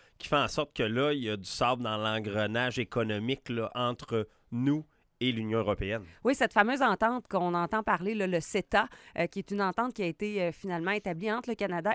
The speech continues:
Speaker 2: et l'Union européenne. Elle est en vigueur, cette entente-là, depuis deux mille dix-sept, depuis septembre deux mille dix-sept, euh, mais elle doit être ratifiée par les vingt-sept États membres de l'Union européenne pour qu'elle s'applique dans son entièreté. Mais pour l'instant, il y a quatre-vingt-dix pour cent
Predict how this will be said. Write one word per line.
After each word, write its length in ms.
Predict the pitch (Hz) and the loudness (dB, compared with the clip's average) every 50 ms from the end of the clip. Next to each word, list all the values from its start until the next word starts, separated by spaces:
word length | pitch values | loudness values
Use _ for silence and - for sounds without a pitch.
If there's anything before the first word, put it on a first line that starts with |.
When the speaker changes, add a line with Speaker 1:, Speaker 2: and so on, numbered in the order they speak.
| - - | 0 -2
Speaker 2:
et 120 | 254 262 | -2 0
l'Union 280 | 233 240 226 214 208 196 | 0 0 0 0 0 0
européenne. 560 | 185 165 170 156 - 170 156 160 175 196 214 - | 0 0 -2 -2 -2 -2 -2 -2 -2 -4 -4 -4
Elle 160 | - 170 185 | -4 -2 -2
est 120 | 262 262 - | -4 -6 -4
en 120 | 262 233 | -4 -4
vigueur, 360 | 185 160 170 143 170 185 214 | -4 -6 -4 0 0 0 0
cette 200 | 196 - 165 - | -2 -4 -6 -6
entente-là, 420 | 165 160 143 - 156 151 - - 202 | -6 -6 -4 -4 -6 -6 -6 -6 -6
depuis 240 | 180 175 - - 147 | -6 -6 -8 -10 -6
deux 160 | 139 202 208 | -4 -2 0
mille 240 | 214 220 220 202 165 | 0 0 -2 -2 -4
dix-sept, 460 | 135 143 151 - - - 165 196 - | -8 -10 -10 -8 -4 -2 -2 -2 -2
depuis 240 | - 170 139 - - | -4 -6 -6 -6 -6
septembre 380 | - 196 - - 226 233 233 208 | -6 -6 -4 -2 -2 -2 0 0
deux 80 | 185 | 0
mille 240 | 165 165 160 156 143 | 0 0 -2 -4 -4
dix-sept, 400 | 131 131 - - - 170 196 - - - - - - - - - - - | -8 -10 -8 -4 -4 -4 -4 -6 -10 -18 -20 -20 -20 -20 -20 -10 -2 2
euh, 240 | 160 156 160 160 156 | 4 4 4 4 4
mais 280 | 180 196 208 226 - - | 4 4 4 4 4 4
elle 180 | 196 202 190 | 2 2 2
doit 180 | 170 208 240 247 220 | 2 2 2 2 2
être 80 | - | -2
ratifiée 560 | - - 233 254 - - - 196 - - 254 254 | 0 0 0 0 0 -4 -10 -8 -4 -4 -4 -2
par 160 | - 196 180 | -2 -2 0
les 100 | 185 175 | 0 0
vingt-sept 480 | 160 220 262 269 247 - - 254 - - - | 0 0 -2 -2 -2 -2 -2 -4 -2 -2 -4
États 240 | 220 - - 175 | -2 0 -2 -2
membres 320 | 165 175 175 185 202 208 196 | 0 0 0 0 0 -2 -2
de 100 | 160 180 | 0 0
l'Union 400 | 180 175 180 175 170 180 202 214 | 0 0 0 0 0 0 0 0
européenne 480 | 196 - 160 143 - 170 196 220 233 | 0 0 -2 -2 0 0 0 -2 -2
pour 220 | 202 - 277 262 - | -2 -2 -4 -2 0
qu'elle 180 | 247 226 190 | 0 0 0
s'applique 400 | - - 214 175 - - 269 208 | 0 -2 -2 -4 -2 -6 -10 -4
dans 160 | 175 190 185 165 | -2 -2 -2 -2
son 320 | - - 190 180 180 202 | -4 -4 -4 -4 0 2
entièreté. 640 | 226 233 226 - - 214 190 160 - - - 160 135 - - - - - | 2 2 0 -2 -2 -2 -2 -2 -2 -6 -10 -12 -12 -12 -18 -14 -8 -8
Mais 80 | 170 | -4
pour 140 | - 339 381 | -4 -2 0
l'instant, 300 | 370 233 190 170 - 254 | 0 0 0 -2 -2 -2
il 100 | 277 226 | -2 -2
y 20 | |
a 40 | 175 | -2
quatre-vingt-dix 760 | - - 285 - - 277 262 277 269 254 180 185 285 320 - | -2 -4 -6 -4 -4 -4 -2 -2 -4 -4 -6 -6 -8 -8 -8
pour 180 | - - 208 - | -8 -8 -8 -8
cent 220 | - - 233 240 | -4 -2 -2 -2